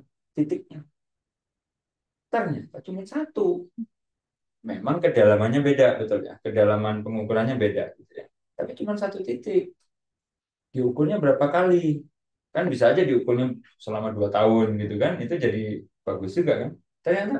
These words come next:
enggak, Pak, cuma sekali. Ya jangan dijadikan data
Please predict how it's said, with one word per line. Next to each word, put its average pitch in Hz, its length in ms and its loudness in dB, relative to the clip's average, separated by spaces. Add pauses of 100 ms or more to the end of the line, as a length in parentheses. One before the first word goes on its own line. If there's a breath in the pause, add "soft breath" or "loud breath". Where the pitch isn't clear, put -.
enggak, 151 260 -12
Pak, - 100 -18 (220)
cuma - 140 -20 (100)
sekali. 160 320 -10 (1500)
Ya 143 140 -2
jangan 156 260 -4
dijadikan 151 460 -4
data - 160 -14